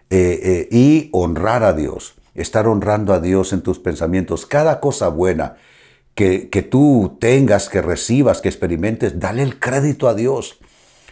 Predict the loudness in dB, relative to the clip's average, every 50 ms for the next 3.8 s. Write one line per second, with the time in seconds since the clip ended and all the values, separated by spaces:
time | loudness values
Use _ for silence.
0 | _ _ _ 0 2 4 4 4 4 4 4 4 4 2 0 -2 0 2 2 2
1 | 2 2 2 2 2 2 2 0 -2 -2 0 0 2 2 4 2 2 0 0 -2
2 | -2 -2 0 0 0 0 0 2 0 0 0 0 -2 0 0 0 0 2 0 0
3 | -2 -2 -2 -2 0 0 2 2 2 0 0 -4 -10 -12 -12 -14